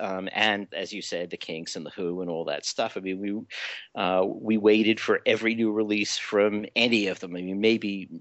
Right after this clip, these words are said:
more for the Beatles ones, 'cause, you know, hey, they're the Beatles. You know, I mean, by definition, you know, what can you say?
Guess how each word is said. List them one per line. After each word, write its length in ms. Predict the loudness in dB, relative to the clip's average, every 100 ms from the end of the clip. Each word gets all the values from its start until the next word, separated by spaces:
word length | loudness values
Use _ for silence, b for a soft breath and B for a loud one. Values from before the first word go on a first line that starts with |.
| -16 -4
more 420 | 0 4 6 4
for 160 | 2 -2
the 140 | -2
Beatles 440 | 2 4 4 2
ones, 380 | -4 -4 -4 -4
'cause, 260 | -6 -8 -8
you 120 | -10
know, 100 | -12 -10
hey, 180 | -10 -10
they're 180 | -10 -10
the 80 | -2
Beatles. 460 | 4 4 4 -2
You 80 | -6
know, 60 | -6
I 20 |
mean, 140 | -6
by 180 | -2 0
definition, 640 | 0 -4 0 -2 0 -6 -8 B B B B _ _
you 140 | -4
know, 100 | -4 -4
what 120 | -8
can 100 | -6
you 60 | -4
say? 340 | 2 4 2